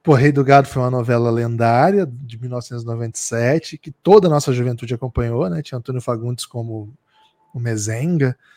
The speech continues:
é, tinha o Raul Cortez como o Bertinazzi, e aí tinha a Patrícia Pilar, Glória Pires, Fábio Assunção, grande elenco, né? Estênio Garcia, enfim,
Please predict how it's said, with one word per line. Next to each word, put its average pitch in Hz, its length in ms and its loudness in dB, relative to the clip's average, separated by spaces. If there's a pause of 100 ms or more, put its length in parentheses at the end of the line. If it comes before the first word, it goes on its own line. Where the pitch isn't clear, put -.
(320)
é, 117 260 -6
tinha - 220 -6
o - 20 -2
Raul 123 220 0
Cortez 123 460 0
como 113 200 -6
o 107 60 -6
Bertinazzi, 113 1200 -2
e 123 80 -6
aí 117 220 -6
tinha 117 380 -10
a 107 40 -8
Patrícia 110 420 -10
Pilar, 120 640 0
Glória 120 240 -6
Pires, 120 680 -8
Fábio 117 200 -4
Assunção, 127 720 -4 (640)
grande 202 600 6
elenco, 117 460 2
né? 113 120 -4
Estênio 123 340 -4
Garcia, 117 1120 -2 (580)
enfim, 127 400 -8